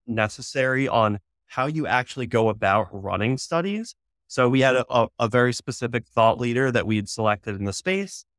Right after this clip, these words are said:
Uh, she worked with them to put together the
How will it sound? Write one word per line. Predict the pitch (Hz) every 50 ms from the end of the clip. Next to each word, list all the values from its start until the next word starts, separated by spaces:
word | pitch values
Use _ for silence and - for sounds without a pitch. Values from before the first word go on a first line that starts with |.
| _ _ _ _
Uh, | - 113 110 110 104 95
she | 101 - - - 135 131 135 131
worked | 120 117 117 113 123 120 - -
with | 143 123 -
them | - 127 123 123 123
to | 117 - 123
put | - - 117 -
together | - 123 120 113 110 107 110 110 107 107 104
the | 98 - 113 107 104 101